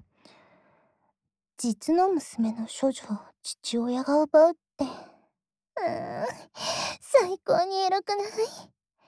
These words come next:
しかも教師と教え子。校内の禁断のラブロマンス。そして、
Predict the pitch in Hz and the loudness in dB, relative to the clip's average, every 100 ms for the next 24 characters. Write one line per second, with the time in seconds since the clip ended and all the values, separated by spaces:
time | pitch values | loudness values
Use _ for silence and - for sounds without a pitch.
0 | _ _ _ _ _ - - - 233 190 | _ _ _ _ _ -14 -10 -8 -8 -10
1 | - - 294 302 - - 196 190 - 226 | -8 2 4 4 2 -4 -4 -4 -6 -8
2 | 247 254 - 294 - _ _ _ _ - | -8 -6 -2 -2 -4 _ _ _ _ -20
3 | - _ _ _ - 320 320 277 262 240 | -20 _ _ _ 4 4 4 0 -6 -8
4 | 233 233 - _ _ _ _ _ _ - | -8 -10 -12 _ _ _ _ _ _ -4
5 | 320 339 349 - - 392 403 392 359 359 | -2 -4 -6 -2 -2 -2 -4 -2 -2 0
6 | 359 392 415 494 466 - - 370 370 - | 2 2 2 -2 -4 -10 -6 -6 -6 -12
7 | _ _ _ _ _ _ _ _ _ _ | _ _ _ _ _ _ _ _ _ _
8 | _ _ _ _ _ _ _ _ - - | _ _ _ _ _ _ _ _ -20 -16
9 | - 285 277 - - _ _ | -10 -8 -8 -14 -20 _ _